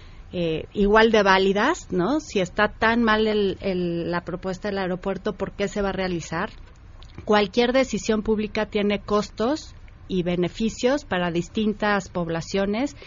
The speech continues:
pero tendremos que estar sabiendo cuáles son esos costos y esos beneficios, ¿no? Eh, nada más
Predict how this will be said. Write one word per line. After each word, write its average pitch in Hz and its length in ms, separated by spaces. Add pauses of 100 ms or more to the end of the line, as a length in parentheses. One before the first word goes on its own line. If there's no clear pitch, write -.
(320)
pero 240 180
tendremos 262 500
que 254 120
estar 262 280
sabiendo 226 540
cuáles 220 380
son 214 180
esos 202 260
costos 208 460
y 196 40
esos 185 260
beneficios, 170 720
¿no? 226 200 (440)
Eh, 190 280
nada 233 260
más 277 160